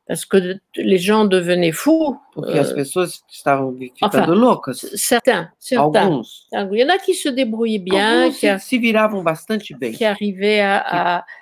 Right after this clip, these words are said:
Speaker 1: à écrire un peu, à,
Speaker 2: conseguiam escrever,
Speaker 1: à étudier, à,
Speaker 2: estudar,
Speaker 1: à lire, à,
Speaker 2: ler.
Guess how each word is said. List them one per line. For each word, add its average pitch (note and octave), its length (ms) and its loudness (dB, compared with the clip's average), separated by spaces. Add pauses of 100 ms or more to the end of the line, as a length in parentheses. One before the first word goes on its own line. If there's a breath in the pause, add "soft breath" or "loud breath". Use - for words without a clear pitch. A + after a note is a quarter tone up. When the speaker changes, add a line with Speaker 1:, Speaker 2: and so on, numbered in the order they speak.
Speaker 1:
à G3 200 2
écrire B3+ 480 0
un A3 100 0
peu, G3 520 0
à, D#3+ 140 0
Speaker 2:
conseguiam D#3+ 480 0
escrever, D#3+ 840 -2
Speaker 1:
à D3+ 80 2
étudier, A3 1040 2
à, F3 160 0
Speaker 2:
estudar, D#3+ 580 2
Speaker 1:
à F3+ 140 2
lire, G#3+ 560 -2
à, D#3+ 120 -2
Speaker 2:
ler. E3+ 460 2